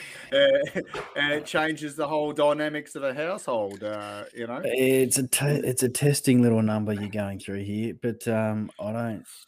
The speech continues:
Speaker 2: wanna bring myself too into it, but I'd rather s-, rather s-,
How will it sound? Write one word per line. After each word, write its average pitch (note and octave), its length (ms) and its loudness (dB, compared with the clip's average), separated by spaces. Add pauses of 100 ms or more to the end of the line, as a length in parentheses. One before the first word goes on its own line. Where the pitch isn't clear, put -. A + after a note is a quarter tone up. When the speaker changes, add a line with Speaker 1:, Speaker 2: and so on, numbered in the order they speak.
(120)
Speaker 2:
wanna G#2+ 160 -6
bring A2 240 -4
myself G#2+ 400 -4
too A2 340 -2
into G#2+ 420 -4
it, G3 120 -6 (480)
but G#2+ 460 -2
I'd F#2 320 -2
rather G#2 300 0
s-, - 260 -12
rather G#2 300 0
s-, - 280 -12